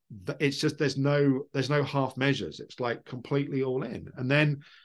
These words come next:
start to unpack and look at childhood trauma and realize that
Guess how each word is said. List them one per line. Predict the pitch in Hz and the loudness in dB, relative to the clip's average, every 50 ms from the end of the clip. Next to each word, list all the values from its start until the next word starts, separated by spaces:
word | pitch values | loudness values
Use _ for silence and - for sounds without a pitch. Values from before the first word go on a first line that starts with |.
| _ _ _ _ _ _ _ _ - 170 | _ _ _ _ _ _ _ _ -8 -6
start | 147 - 170 175 - - | 4 8 10 10 10 8
to | - 208 151 | 4 2 2
unpack | 143 131 113 - - - 180 214 185 151 - - | 2 2 0 -4 -4 -2 0 0 0 -2 -2 -2
and | 135 127 135 | 0 2 2
look | 143 135 139 | 2 2 2
at | 139 131 - | -2 -4 -2
childhood | - 135 131 131 127 - 113 104 | 0 0 0 0 0 -4 -8 -8
trauma | - - 160 208 240 170 117 107 107 - | -4 -2 -2 0 0 0 -2 -2 -4 -6
and | 120 117 117 | -6 -2 2
realize | 123 135 143 151 143 139 127 113 - | 4 4 6 6 6 4 2 2 0
that | 127 123 123 | 0 0 0